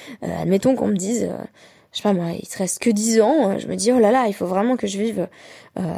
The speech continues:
chas v'shalom, hein, mais que je vive chaque jour avec une intensité toute particulière. » Et si on me dit, « Tu vas vivre jusqu'à cent vingt ans », qu'est-ce que je souhaite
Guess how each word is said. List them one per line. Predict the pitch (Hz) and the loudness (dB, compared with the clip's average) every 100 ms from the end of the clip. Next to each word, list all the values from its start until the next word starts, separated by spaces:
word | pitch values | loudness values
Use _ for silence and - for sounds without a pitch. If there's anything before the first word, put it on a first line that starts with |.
| - | -6
chas | 240 | -4
v'shalom, | 208 233 226 170 | 0 2 2 2
hein, | 175 | 2
mais | 190 - | 0 -2
que | 196 | -8
je | 185 | -2
vive | 208 190 165 | 0 0 -2
chaque | - 214 | 0 0
jour | 214 240 202 | 2 2 2
avec | 175 - | -2 -6
une | - | -6
intensité | 196 202 254 233 233 - | -4 0 0 0 -6 -8
toute | - 294 | -6 -4
particulière. » | - 220 - 196 170 180 269 311 - - - 220 | -4 -4 -8 -10 -2 2 2 0 -4 -20 -18 -2
Et | 226 | 0
si | 208 - | 0 0
on | 208 | -2
me | |
dit, « | 190 202 247 196 | -4 -4 -4 -4
Tu | - | -6
vas | 180 | -6
vivre | 220 | -6
jusqu'à | 226 196 | -8 -6
cent | - 208 | -4 -2
vingt | 175 160 160 | -4 -4 0
ans », | 330 339 - - - | 0 0 -4 -12 -16
qu'est-ce | - 196 - | -8 -6 -6
que | - | -8
je | - | -8
souhaite | 202 - 240 - | -4 0 0 -2